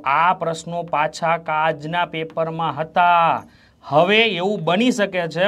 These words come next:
મોર્નિંગ સ્લિપની અંદર મિરર ઇમેજને એવું નહોતું, પણ આની અંદર તો આ પૂછાણું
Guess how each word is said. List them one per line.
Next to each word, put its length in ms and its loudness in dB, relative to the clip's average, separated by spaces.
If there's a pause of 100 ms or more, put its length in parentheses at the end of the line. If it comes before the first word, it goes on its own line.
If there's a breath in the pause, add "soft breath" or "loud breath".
(120)
મોર્નિંગ 360 0
સ્લિપની 420 -6
અંદર 360 4 (460 loud breath)
મિરર 380 2
ઇમેજને 420 -4
એવું 320 0
નહોતું, 280 2 (240)
પણ 140 -6 (220)
આની 320 -4
અંદર 320 -4
તો 120 -4
આ 120 -2
પૂછાણું 520 -6